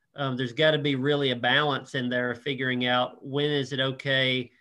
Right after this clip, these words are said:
to, you know, if, if you've got a freshman playing linebacker or D line, which they've had to use quite a bit,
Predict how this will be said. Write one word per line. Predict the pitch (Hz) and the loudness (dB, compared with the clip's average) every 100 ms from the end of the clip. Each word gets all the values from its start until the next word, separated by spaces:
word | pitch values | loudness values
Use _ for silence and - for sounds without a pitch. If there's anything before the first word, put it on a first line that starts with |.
| _ _ _ _ _ - | _ _ _ _ _ -6
to, | 139 - | -4 -2
you | 151 | -2
know, | 147 | 0
if, | 135 127 | 2 0
if | 147 175 147 | -4 -8 -2
you've | 170 165 | 2 2
got | 175 | 2
a | 156 | 2
freshman | - 185 180 - 143 135 123 _ _ _ _ _ _ - _ | 2 2 2 0 -2 -2 -6 _ _ _ _ _ _ -20 _
playing | 160 139 | -2 0
linebacker | 131 147 147 143 147 160 | 2 2 4 4 2 2
or | 147 135 | 0 0
D | 113 139 | -2 -4
line, | 139 135 135 135 139 135 | -2 0 2 2 2 0
which | 123 - | -4 -6
they've | 135 | -10
had | 117 127 | -8 -6
to | |
use | 127 123 | -4 -6
quite | - 139 123 | -6 -6 -4
a | |
bit, | 117 131 131 | -2 -2 -2